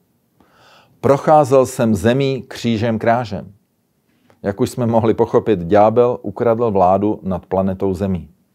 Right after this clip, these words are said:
tím, že převzal Adamovu pozici.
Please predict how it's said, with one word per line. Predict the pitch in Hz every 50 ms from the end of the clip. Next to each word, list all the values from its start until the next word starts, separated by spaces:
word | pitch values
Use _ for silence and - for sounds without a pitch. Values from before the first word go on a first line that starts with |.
| _ _ _ _ _ _ _ _ _
tím, | - - 104 104 110
že | 104 107 92
převzal | - - - 113 98 92 90 107 107 104 107 110 107 - -
Adamovu | 95 95 98 95 95 95 92 98
pozici. | 95 - 101 98 101 120 98 - - -